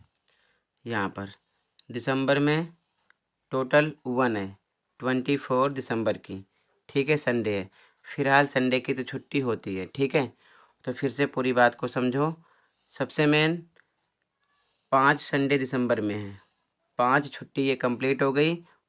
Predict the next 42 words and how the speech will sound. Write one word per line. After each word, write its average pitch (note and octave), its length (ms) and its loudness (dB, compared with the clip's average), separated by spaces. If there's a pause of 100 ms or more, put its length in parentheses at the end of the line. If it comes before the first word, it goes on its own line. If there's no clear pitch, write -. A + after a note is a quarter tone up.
उसके B2+ 260 -2
बाद C#3 200 6
में D3 100 2
सेकंड C#3 440 -2
सैटरडे B2+ 440 0
पड़ेगा, C3+ 400 0
उसकी - 340 -6
छुट्टी - 360 -4
एक B2+ 140 0
हो B2 120 -4
जाएगी, B2+ 400 0
उसके B2 340 -6
बाद A#2+ 200 2
में B2+ 100 -2
ट्वेंटी A#2 380 -4
फ़ाइव G#2 360 -4
की। F#2+ 160 -10 (460)
ठीक C#3+ 200 0
है, D3+ 180 2 (360)
तो B2+ 60 -8
मतलब D3 320 2
आपको D3 420 2
सात C3+ 460 2
छुट्टियां B2 440 -4
मिलेंगी B2+ 400 0
दिसंबर A#2+ 440 -4
के - 160 -6
महीने A2+ 360 -4
में। C#3+ 240 0 (720)
और C3+ 200 4
यहाँ C3+ 240 4
पर D#3+ 200 4
प्रिंसिपल D3 500 0
के D3 120 0
अंडर C#3 240 2
में D3 140 4
कितनी C3+ 300 -4
छुट्टी C#3 320 -8
है, C#3 80 0
कितनी C3+ 320 -6
नहीं C3+ 260 0
है, D3 140 0